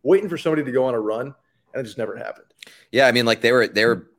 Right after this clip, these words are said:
Speaker 2: it seemed like it was, like, maybe happening in the fourth quarter where they w-, put together a nice little run, but, like, they didn't play defense, which is exactly what the Celtics, n-,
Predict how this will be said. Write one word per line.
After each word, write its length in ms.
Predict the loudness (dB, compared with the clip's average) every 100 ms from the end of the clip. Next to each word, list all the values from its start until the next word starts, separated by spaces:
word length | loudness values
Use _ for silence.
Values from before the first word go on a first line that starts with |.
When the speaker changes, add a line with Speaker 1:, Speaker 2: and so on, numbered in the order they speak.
| _ -6
Speaker 2:
it 140 | -4
seemed 220 | -2 0
like 180 | 0 0
it 80 | 0
was, 180 | -2 -2
like, 140 | -4
maybe 340 | -2 -2 -2 -2
happening 540 | -2 -2 -2 -6 -6
in 80 | -8
the 80 | -8
fourth 260 | -6 -6
quarter 540 | -6 -4 -2 -2 -4 -4
where 260 | -4 -4
they 380 | -6 -6 -4 -6 -10 _
w-, 200 | -14 -14 _ _
put 180 | -8 -6
together 300 | -2 -2 0
a 60 |
nice 260 | -2 -6 -6
little 140 | -6
run, 320 | -6 -6 -6 -6
but, 100 | -4
like, 320 | -4 -6 _ _ _ -8
they 80 | -6
didn't 200 | -6 -6
play 160 | -8
defense, 580 | -8 -10 -8 -10 -10 -12
which 180 | -12 -10
is 260 | -12 -12
exactly 540 | -14 -10 -6 -6 -6 -8
what 220 | -8 -8
the 80 | -10
Celtics, 440 | -10 -8 -10 -14
n-, 140 | -16